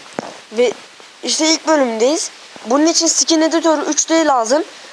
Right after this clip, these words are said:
Açıklama yerinden adını bulabilirsiniz. E, şimdi neyden başlayalım?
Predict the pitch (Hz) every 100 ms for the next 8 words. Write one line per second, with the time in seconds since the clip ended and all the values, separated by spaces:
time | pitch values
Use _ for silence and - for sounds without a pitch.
0 | - - - 302 311 320 311 302 277 277
1 | 294 285 285 277 311 - 269 415 - -
2 | - - - - - - - 220 226 220
3 | 214 - - - - 226 285 311 214 -
4 | - - - - - - - - - -
5 | - - - - - - - - 240 311
6 | 320 302 254 226 220 196 165